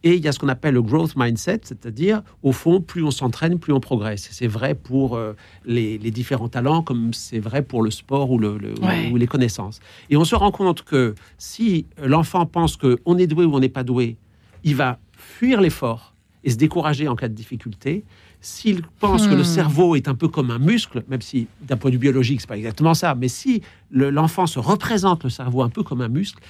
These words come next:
Speaker 1: eh bien, la recherche montre qu'il va être plus curieux, plus persévérant, plus endurant, euh, dans l'effort et face aux, aux difficultés.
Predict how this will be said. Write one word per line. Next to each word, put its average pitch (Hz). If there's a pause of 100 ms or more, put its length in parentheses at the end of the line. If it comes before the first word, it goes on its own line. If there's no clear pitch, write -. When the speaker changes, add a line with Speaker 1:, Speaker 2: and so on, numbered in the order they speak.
(180)
Speaker 1:
eh 135
bien, 190
la 123
recherche -
montre 190 (320)
qu'il 180
va 160 (220)
être 143
plus 214
curieux, 147
plus -
persévérant, 147 (320)
plus 160
endurant, 170 (320)
euh, 127
dans 131
l'effort 160
et 143
face 156
aux, 127
aux 135
difficultés. 120